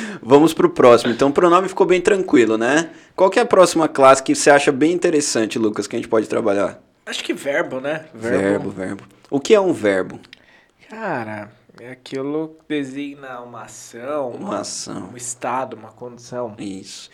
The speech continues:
Speaker 1: Eu costumo dizer que é uma ação, realmente, mas pra facilitar pras pessoas, é tudo que você consegue conjugar é um verbo. Eu, tu, eles. Se você conseguir conjugar, vira um verbo, né?
Speaker 2: Exato.
Speaker 1: A, a, e, inclusive, tem muitas.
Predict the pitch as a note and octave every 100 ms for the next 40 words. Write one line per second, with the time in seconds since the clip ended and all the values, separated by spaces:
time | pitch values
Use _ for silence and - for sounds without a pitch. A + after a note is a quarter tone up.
0 | _ E3 G#3 G4+ A3+ G3+ E3 A2+ A#2+ A2
1 | - B2 A2+ A#2+ C3 C#3+ - - A#2+ C3
2 | A#2 A#2 B2+ D3+ D3 - - _ - F3+
3 | F#3+ F#3 G3 - E3 E3 - B2 A2 E3+
4 | D#3+ C#3 F3 A3+ - G#3 G3 F3+ E3+ E3+
5 | E3+ D#3+ C#3+ A2+ G#2+ C3 C3+ - _ _
6 | _ B2 C#3+ - F#2+ G2+ - - C3+ D3+
7 | D#3 - - D3+ D#3 G#2+ A#2+ C3 B2+ -
8 | D#3+ F#3+ F#3+ G3+ F#3 D#3 F3+ F3+ B2+ G#2+
9 | A#2+ B2 - _ _ _ _ - D#3 E3
10 | A#2 G2+ G2+ G2+ G#2 A#2+ B2+ - - _
11 | B2 A2+ A2+ G#2 F#2+ - _ _ B2+ B2+
12 | C#3+ C#3+ C#3 D3 D3 D3+ D3 B2+ E3 D3+
13 | D3 C3+ D3+ F3 E3 D#3 -